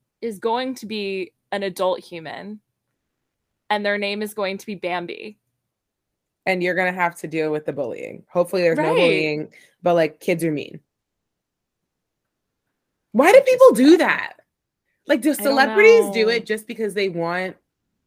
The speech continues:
Speaker 2: clout? Like, they want people to care? Like, imagine just
Speaker 1: I
Speaker 2: naming you
Speaker 1: guess
Speaker 2: Sarah.
Speaker 1: I guess it's, like, maybe it's, like, the ego, the celebrity ego, right? Where it's like, "Well, my child is gonna be, like, this special human that's, like, you know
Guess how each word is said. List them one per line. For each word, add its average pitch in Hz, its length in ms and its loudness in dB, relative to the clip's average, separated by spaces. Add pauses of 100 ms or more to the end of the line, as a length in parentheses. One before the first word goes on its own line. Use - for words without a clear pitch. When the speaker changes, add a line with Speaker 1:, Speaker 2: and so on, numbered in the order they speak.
(1800)
Speaker 2:
clout? 170 480 -4
Like, 233 180 -4
they 208 120 0
want 190 240 -4
people 208 180 -8
to 165 80 -8
care? 175 480 -2
Like, 208 200 2
imagine 208 380 0
just 254 140 -2
Speaker 1:
I 220 40 -2
Speaker 2:
naming 220 200 2
you 208 60 2
Speaker 1:
guess 240 160 -4
Speaker 2:
Sarah. 175 580 2 (760)
Speaker 1:
I 254 140 -10
guess 285 320 -4
it's, 415 160 -6
like, 427 200 -6
maybe 254 300 -2
it's, 381 140 -6
like, 415 160 -8
the - 200 -10
ego, 185 640 -4 (120)
the 208 140 -8
celebrity 214 400 -10 (140)
ego, 165 260 -8
right? 160 280 -8
Where 175 160 -8
it's 175 180 -10
like, 185 200 -12
"Well, 185 100 -8
my 185 240 -8
child 190 340 -8
is 175 100 -14
gonna 170 160 -10
be, 170 140 -8
like, 165 220 -8
this 180 180 -12
special 175 520 -8
human 165 640 -10
that's, 165 240 -12
like, 151 300 -8
you 196 120 -10
know 98 260 -8